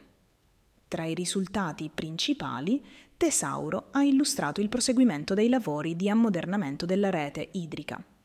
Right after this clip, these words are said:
e il completamento della riqualificazione della piscina comunale di via Rochester. La struttura sarà inaugurata il trenta luglio, dopo oltre sette anni di chiusura.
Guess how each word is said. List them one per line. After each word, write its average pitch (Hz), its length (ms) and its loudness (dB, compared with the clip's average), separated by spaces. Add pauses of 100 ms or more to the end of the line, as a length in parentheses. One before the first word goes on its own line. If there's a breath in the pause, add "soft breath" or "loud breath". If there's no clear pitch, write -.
e 214 80 6
il 214 120 2
completamento 247 680 2
della 170 260 0
riqualificazione 180 1160 -2
della 170 240 -2
piscina 170 460 0
comunale 180 560 4
di 180 140 -2
via 170 180 -2
Rochester. - 580 -6 (760 loud breath)
La 147 120 -4
struttura 175 560 4
sarà 170 280 0
inaugurata 175 880 4
il 220 200 4
trenta 156 340 -4
luglio, 85 380 -8 (240)
dopo 185 540 2
oltre 247 480 2
sette 240 480 0
anni 196 220 2
di 170 100 -4
chiusura. - 440 -6